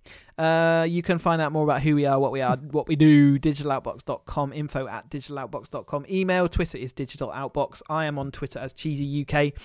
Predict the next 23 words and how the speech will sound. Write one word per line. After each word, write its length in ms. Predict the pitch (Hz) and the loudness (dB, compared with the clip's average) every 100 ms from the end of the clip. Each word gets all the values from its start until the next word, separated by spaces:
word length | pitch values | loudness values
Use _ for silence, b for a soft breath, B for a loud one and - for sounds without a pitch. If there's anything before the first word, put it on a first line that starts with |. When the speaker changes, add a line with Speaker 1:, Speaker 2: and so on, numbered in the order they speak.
| B B B | B B B
Speaker 1:
Academy 360 | 160 - 185 175 | -4 2 2 4
racer 280 | 170 165 156 | 2 0 0
dot 140 | 156 | -2
co 140 | - 165 | 0 0
dot 120 | 151 | 0
U 100 | 151 | -6
K 240 | - 165 | 0 0
is 100 | 156 | 0
my 200 | 151 147 - | -2 -4 -4
blog 300 | 165 170 165 | 0 2 2
about 180 | 151 147 | 2 0
my 80 | 143 | 0
racing. 460 | 147 170 165 160 | 2 2 0 -6
You 100 | 151 | -8
can 140 | - 147 | -8 -6
read 180 | 147 139 | -4 -4
how 140 | 147 | -6
poorly 400 | - 165 156 147 | -4 -2 0 0
I 80 | 139 | 0
did 240 | 147 139 - _ _ _ _ _ - - | -2 -4 -12 _ _ _ _ _ -20 -10
in 300 | 147 143 139 | -6 -6 -2
Zolder. 500 | 160 160 156 156 151 B B B _ | 2 2 4 2 0 B B B _
And 600 | 165 160 160 160 156 160 | -2 0 0 0 -4 -8